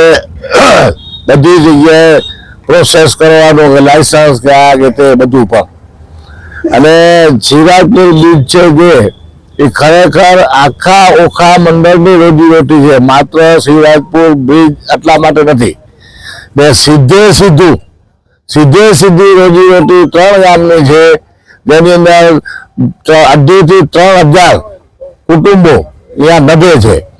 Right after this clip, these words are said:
અને સ-, જ્યાં લગી શિવરાજપુર એક્ટિવિટી ચાલુ છે એના માટે એમાં એવું છે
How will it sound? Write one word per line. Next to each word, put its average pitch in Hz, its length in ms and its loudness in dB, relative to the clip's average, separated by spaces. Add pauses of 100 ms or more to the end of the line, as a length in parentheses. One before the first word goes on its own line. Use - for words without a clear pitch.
(760)
અને 170 200 0 (220)
સ-, - 200 -6 (200)
જ્યાં 170 380 0
લગી 202 560 2
શિવરાજપુર 185 840 0
એક્ટિવિટી 175 720 0
ચાલુ 190 340 2
છે 185 160 2 (320)
એના 190 260 0
માટે 180 320 0 (160)
એમાં 170 240 0
એવું 196 240 2
છે 185 100 2